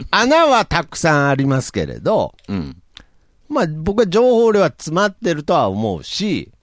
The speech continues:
Speaker 2: うん。
Speaker 1: で、けど、まあ、逆に言うと、その精神論っていう、そのハイテクなシステムを、
Speaker 2: うん。
Speaker 1: ハイテクとして使わず、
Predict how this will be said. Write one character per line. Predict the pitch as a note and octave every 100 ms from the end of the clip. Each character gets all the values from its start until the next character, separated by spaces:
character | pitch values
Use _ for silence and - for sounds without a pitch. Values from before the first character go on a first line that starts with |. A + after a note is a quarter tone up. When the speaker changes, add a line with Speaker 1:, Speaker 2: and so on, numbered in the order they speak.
| _
Speaker 2:
う | F#2
ん。 | F2 - - _ _ -
Speaker 1:
で、 | A3 F#3+ -
け | D#4+
ど、 | C#4+ C4 C#3 - _ _ - - D#3 B2
ま | G#3 B3 G3+ A#2+
あ、 | - F#3+
逆 | G#3+ A#3+ B3
に | C4
言 | C4+
う |
と、 | A3+ G#3
そ | G3
の | F#3+
精 | A3+ B3
神 | A3+ C4+ B3+ A3+
論 | G#3 F#3+
っ | E3+
て | F3
い | F#3
う、 | D3+
そ | D#3+
の | F3 E3+
ハ | B2 G3
イ | F#3+
テ | G3 F#3+
ク | G#3 G3
な | F#3+
シ | - G#3
ス | F#3
テ | - C3
ム | F#2 F2+
を、 | G#3 C3+ - - -
Speaker 2:
う |
ん。 | F#2 - _ _ _
Speaker 1:
ハ | - G3+
イ | F3+
テ | G#3
ク | F#3+ G#3 G3+
と | - G3
し | - -
て | G#3+ - -
使 | - - D#3+
わ | D3+ D3+
ず、 | C3 D3+ D3+ -